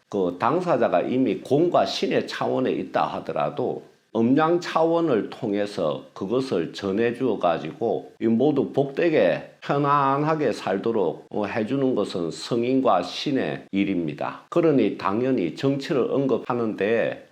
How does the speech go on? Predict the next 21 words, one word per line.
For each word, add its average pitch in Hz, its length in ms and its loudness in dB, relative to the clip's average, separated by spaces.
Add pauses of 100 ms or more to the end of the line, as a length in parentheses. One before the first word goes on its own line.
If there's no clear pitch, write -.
정치는 190 580 0
원래 123 800 2 (200)
신을 214 720 2
대행하는 185 920 0
일입니다. - 680 -6 (260)
신이 202 440 0
직접 156 460 -2
뿅 135 260 2
나타나서 104 880 0 (180)
다스리지 139 580 2
않으니 95 680 -2 (120)
그 156 200 2
신을 165 840 0
대신해서 165 960 0 (180)
왕이라든가 95 1120 2
이렇게 110 380 -2
권력을 123 580 2
가지고 85 720 -4
정치를 120 580 4
하는 101 380 -2
것이거든요. 82 920 -4